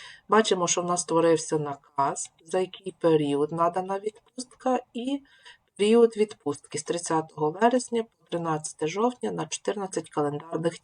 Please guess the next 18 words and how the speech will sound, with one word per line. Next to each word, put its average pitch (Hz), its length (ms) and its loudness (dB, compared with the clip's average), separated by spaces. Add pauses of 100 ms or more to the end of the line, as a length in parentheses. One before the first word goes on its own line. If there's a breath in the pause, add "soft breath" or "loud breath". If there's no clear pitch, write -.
днів. 131 280 -2 (1120 loud breath)
Підписуємо 220 560 6
такий 180 300 0
наказ 175 340 0
керівником 175 760 0
підприємства 170 840 -2
або 160 220 -2
керівником 160 580 -2
структурного 175 600 -10
підрозділу 247 760 0 (520 loud breath)
і 269 160 -10
даємо 220 680 2 (320)
для 175 300 6
ознайомлення 185 920 2
під - 240 -20
підпис - 400 -6
працівника. 170 880 -6 (3000)
Так, - 220 -6